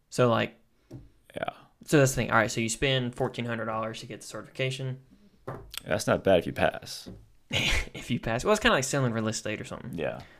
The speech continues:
Speaker 1: Like, you can make some
Speaker 2: Exactly.
Speaker 1: killer money in real estate, but I heard that's, like, one of the toughest tests
Speaker 2: Yeah.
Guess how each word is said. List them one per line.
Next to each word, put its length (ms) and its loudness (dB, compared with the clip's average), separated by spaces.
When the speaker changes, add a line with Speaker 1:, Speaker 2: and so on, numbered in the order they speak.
Speaker 1:
Like, 140 2
you 80 4
can 120 4
make 100 4
some 100 4
Speaker 2:
Exactly. 120 -2
Speaker 1:
killer 180 6
money 220 2
in 80 -2
real 160 2
estate, 360 -6
but 120 -4
I 80 0
heard 180 0
that's, 160 -4
like, 100 -8
one 120 -8
of 40 -8
the 60 -14
toughest 520 -10
tests 600 -10
Speaker 2:
Yeah. 240 -2